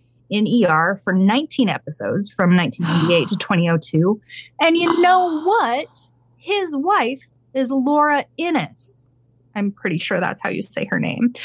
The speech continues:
Speaker 2: What's his name?
Speaker 1: David Brisbane.
Speaker 2: David Brisbane.
Speaker 1: Um,
Speaker 2: Man, I didn't know he was in so much stuff.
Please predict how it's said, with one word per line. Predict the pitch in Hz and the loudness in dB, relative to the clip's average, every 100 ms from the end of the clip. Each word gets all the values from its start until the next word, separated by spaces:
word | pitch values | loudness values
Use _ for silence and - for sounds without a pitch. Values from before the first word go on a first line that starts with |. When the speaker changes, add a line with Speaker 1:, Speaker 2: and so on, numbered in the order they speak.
| - - | -14 -8
Speaker 2:
What's | 240 | -6
his | 311 | -6
name? | 285 320 - _ _ - - - | -8 -12 -14 _ _ -14 -14 -4
Speaker 1:
David | 320 294 285 359 320 - | 2 4 4 2 0 -2
Brisbane. | - 392 254 180 165 170 233 - _ _ _ _ - | 2 2 2 0 0 0 -2 -4 _ _ _ _ -6
Speaker 2:
David | 233 285 349 359 | -2 0 0 -4
Brisbane. | - 202 339 - 277 214 165 135 170 | -8 -4 -4 0 2 2 2 -2 -4
Speaker 1:
Um, | 269 294 269 214 | 2 4 4 2
Speaker 2:
Man, | 277 185 | 0 -2
I | 233 | -2
didn't | 370 | 0
know | 403 | 2
he | 294 | 2
was | 208 | 2
in | 185 175 | 0 -4
so | 175 | -6
much | 165 - | -8 -8
stuff. | - 381 - - | -8 -8 -8 -12